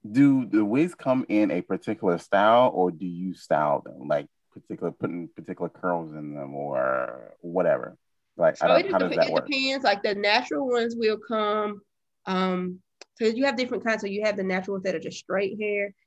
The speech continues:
Speaker 2: and it'll come
Speaker 1: Mm-hmm.
Speaker 2: straight. You have ones that have, like, a wave or a soft curl, so you can straighten it out easily. But if you get it wet, it'll have, like, this nice wave or curl. And then you have the ones that I have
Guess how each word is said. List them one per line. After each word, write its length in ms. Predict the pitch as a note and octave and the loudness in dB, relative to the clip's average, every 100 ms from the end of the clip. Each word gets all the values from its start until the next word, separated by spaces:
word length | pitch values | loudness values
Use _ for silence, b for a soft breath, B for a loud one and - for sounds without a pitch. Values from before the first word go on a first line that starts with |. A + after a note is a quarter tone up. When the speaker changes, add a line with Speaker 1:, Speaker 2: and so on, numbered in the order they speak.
| _ - | _ -12
Speaker 2:
and 120 | F3 | -8
it'll 180 | F3 D#3 | -6 -6
come 160 | F#3 | -6
Speaker 1:
Mm-hmm. 80 | A#2+ | -6
Speaker 2:
straight. 280 | - F3+ F3+ | -4 -2 -2
You 100 | F#3+ | -2
have 160 | F3+ F3+ | -2 -2
ones 240 | F#3+ F#3+ | -4 -4
that 100 | G3 | -4
have, 240 | F#3 F#3 | -2 -2
like, 160 | F#3 F3 | -4 -6
a 80 | F#3 | -4
wave 560 | F#3 A3 A3+ G#3+ G#3 G#3 | 0 4 4 4 2 0
or 140 | F#3+ | -4
a 40 | F#3+ | -2
soft 340 | G3+ F#3+ F#3 | 0 0 0
curl, 380 | A3 G#3 G3 G3 b b _ | 0 2 4 2 b b _
so 120 | G3 | -2
you 140 | A3+ | -2
can 80 | A3 | -2
straighten 360 | F#3+ G#3 F3+ F#3+ | -2 0 0 2
it 40 | |
out 160 | F3+ - G3+ | 0 -2 -4
easily. 420 | A3+ A#3 A#3+ A#3 | -4 0 0 0
But 240 | F#3 F3+ | 0 -2
if 120 | F3+ F#3 | -4 -8
you 80 | F#3+ | -4
get 140 | F#3 | -4
it 100 | - | -4
wet, 360 | F3 G3+ G#3 - | -2 0 0 0
it'll 200 | F3+ F3+ | -2 -2
have, 260 | F#3 F3+ F3 | 0 0 0
like, 160 | E3 | -4
this 180 | - - | -6 -8
nice 320 | F#3 E3 F3+ | -4 -4 -4
wave 500 | F#3 F#3+ F#3+ F#3 F#3 F3+ | -4 -2 0 0 -2 -4
or 140 | E3 - | -10 -6
curl. 300 | G3 F#3+ F#3 | -2 0 0
And 100 | G3 | -2
then 80 | |
you 160 | A3+ A3 | -2 0
have 260 | F#3+ F#3 F#3 - _ - | 0 0 -4 -10 _ -8
the 80 | G3 | -4
ones 320 | F#3+ F#3 F3+ | -2 -2 -2
that 140 | B2 B2 | -2 0
I 140 | D#4 | 2
have 520 | D4 G3+ F3+ F#3 F3+ | 2 4 4 2 0